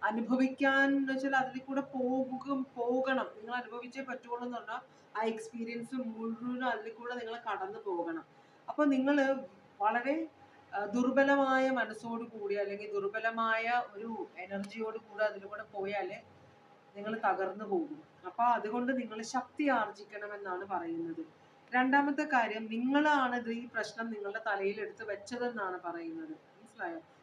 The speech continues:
നിങ്ങൾ അറിഞ്ഞുകൊണ്ട് ഇത് ഇതിലേക്ക് ചെന്ന് കയറിയതാണെന്നാണ്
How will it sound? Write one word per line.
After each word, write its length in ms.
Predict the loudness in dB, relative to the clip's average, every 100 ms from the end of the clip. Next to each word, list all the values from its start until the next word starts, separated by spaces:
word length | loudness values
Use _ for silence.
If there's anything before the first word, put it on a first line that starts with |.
| -6
നിങ്ങൾ 280 | 0 4 6
അറിഞ്ഞുകൊണ്ട് 720 | 6 2 0 2 4 4 2
ഇത് 340 | 0 0 -2 -4
ഇതിലേക്ക് 400 | -8 -2 0 0
ചെന്ന് 320 | -2 -6 -8
കയറിയതാണെന്നാണ് 1080 | -8 -4 -2 0 0 2 2 2 -2 -2 -4